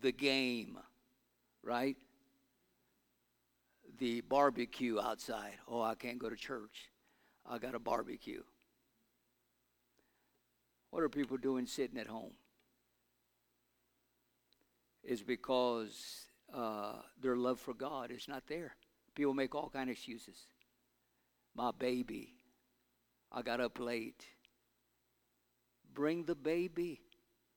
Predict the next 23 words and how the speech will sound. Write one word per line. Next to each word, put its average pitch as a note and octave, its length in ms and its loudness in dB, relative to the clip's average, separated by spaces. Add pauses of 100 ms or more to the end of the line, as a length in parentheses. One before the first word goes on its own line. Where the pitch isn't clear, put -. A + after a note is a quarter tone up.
(520)
right? C#3+ 280 -4 (1400)
People F#3 220 -10
have F#3+ 140 -6
all F#3+ 180 -4
kinds G3+ 180 -8
of E3 60 -4
excuses. E3+ 440 -8 (300)
That's D3+ 180 -2
why D#3 120 2
I C#3+ 40 2
say, C#3 160 -2
"Well, D3+ 320 2
it, - 240 2
this E3 180 6
doesn't C#3+ 360 2
work." D3+ 260 0
Well, C3 120 2
it's C3 140 -2
not C#3+ 140 0
gonna B2 100 -2
work G#2 220 -6
for - 200 -10
you. - 140 -16